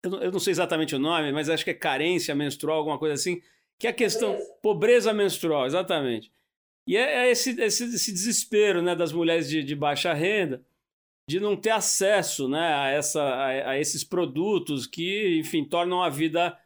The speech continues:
Speaker 1: mais fácil, né, das mulheres e tudo mais. E elas não têm acesso. E a gente vê essa coisa assim que parece medieval, né? Mulheres usando jornal, pedaço de algodão e tudo pra conter o ciclo menstrual. Bom, resumindo,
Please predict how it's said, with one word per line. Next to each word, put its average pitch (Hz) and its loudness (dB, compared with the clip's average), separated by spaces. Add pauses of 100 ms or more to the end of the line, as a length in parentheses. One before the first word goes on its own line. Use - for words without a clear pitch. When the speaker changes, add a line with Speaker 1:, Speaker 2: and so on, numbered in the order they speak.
(360)
Speaker 1:
mais 160 0
fácil, 156 0
né, 156 0
das 143 -4
mulheres 143 0
e 127 -8
tudo 151 -4
mais. 127 -4
E 151 0
elas 185 0
não 202 -2
têm 202 -2
acesso. 185 0
E 170 2
a 180 0
gente 226 -4
vê 175 -2
essa 208 -2
coisa 196 0
assim 202 -2
que 180 -12
parece 175 0
medieval, 170 0
né? 147 -2 (360)
Mulheres 160 0
usando 160 0
jornal, 160 0
pedaço 147 -2
de 165 -2
algodão 160 0 (500)
e 139 -4
tudo 156 -4
pra 165 0
conter 165 -2
o 165 2
ciclo 160 -2
menstrual. 151 -2 (320)
Bom, 214 0
resumindo, 202 0